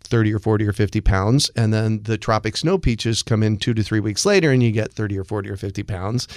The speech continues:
And then the mid-pride peaches come in, you know, a couple weeks later and you get thirty or forty or fifty pounds.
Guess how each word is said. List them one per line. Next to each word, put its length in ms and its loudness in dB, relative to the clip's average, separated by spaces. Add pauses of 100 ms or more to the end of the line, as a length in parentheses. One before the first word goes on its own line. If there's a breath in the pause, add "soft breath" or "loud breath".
(280 loud breath)
And 100 4
then 100 4
the 60 2
mid-pride 540 2
peaches 400 0
come 260 0
in, 280 2 (800 loud breath)
you 80 0
know, 140 0
a 60 -2
couple 260 -2
weeks 280 -2
later 300 4
and 220 0
you 120 2
get 200 0
thirty 280 -4
or 100 -6
forty 240 -6
or 100 -6
fifty 280 -10
pounds. 480 -8